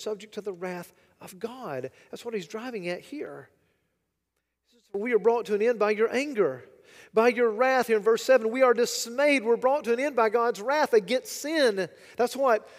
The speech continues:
that's what causes death. "You have set our iniquities before you, our secret sins in light of your presence."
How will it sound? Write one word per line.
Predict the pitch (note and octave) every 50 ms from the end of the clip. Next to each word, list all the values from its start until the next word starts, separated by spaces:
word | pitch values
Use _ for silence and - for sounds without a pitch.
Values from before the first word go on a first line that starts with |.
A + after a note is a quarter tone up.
| - - _ _ _
that's | - G#3 A#3 -
what | B3 B3 A3 -
causes | - - G#3+ G3+ F#3 D#3 D#3+ D3+ C3 B2
death. | A#2 D#3 C#3+ C#3+ E3 G#3 A3+ - - - - _ _ _ _ _ _ _ _ _ _ _ _ _ _ _ _ _ _ _ _ _ _ _ _ _ _ _ _ _ _ _ _ _ _ _ _ _ _ _ _ _ _ _ _ _ _ _ _ _ _ _ -
"You | G#3+
have | G#3+ G3
set | - A#3+ A#3+ B3 B3 - - - -
our | - G3 G#3+ G#3
iniquities | G3 F#3 G#3 C4+ - - B3 A3 A3 G3 D#3
before | - F3 - - B3+ C4 B3+
you, | B3 A3+ B3+ C#4 -
our | G#3 G#3 G3
secret | - - - C4 C#4 - C4 B3+ - -
sins | - B3+ C4+ G#3+ G3+
in | G3+
light | G#3 A#3 C4
of | B3 G#3+
your | G3 -
presence." | B3 C4 C4 C#4 -